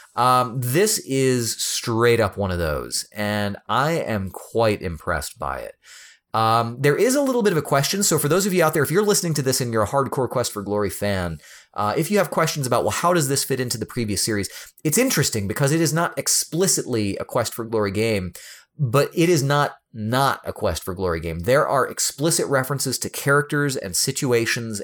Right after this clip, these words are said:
and, uh, locations, but clearly these guys don't, you know, Activision, I, as far as I know, has the rights to all of that Sierra stuff,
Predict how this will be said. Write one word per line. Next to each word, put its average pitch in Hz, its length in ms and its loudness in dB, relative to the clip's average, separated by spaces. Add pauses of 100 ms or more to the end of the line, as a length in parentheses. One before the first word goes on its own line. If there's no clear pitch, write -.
and, 92 400 -4 (380)
uh, 92 160 -2
locations, 101 960 -2 (420)
but 135 600 2
clearly 180 500 0
these 151 220 4
guys 143 180 4
don't, 131 300 0
you 156 80 2
know, 127 80 0
Activision, 104 720 0 (360)
I, 113 120 -2
as - 160 -4
far 151 180 2
as 123 80 2
I 110 80 0
know, 107 380 2
has 104 240 -4
the 107 80 -4
rights 101 320 0
to - 80 -4
all 101 200 2
of 87 120 -4
that 87 240 -2
Sierra 90 400 0
stuff, - 480 -6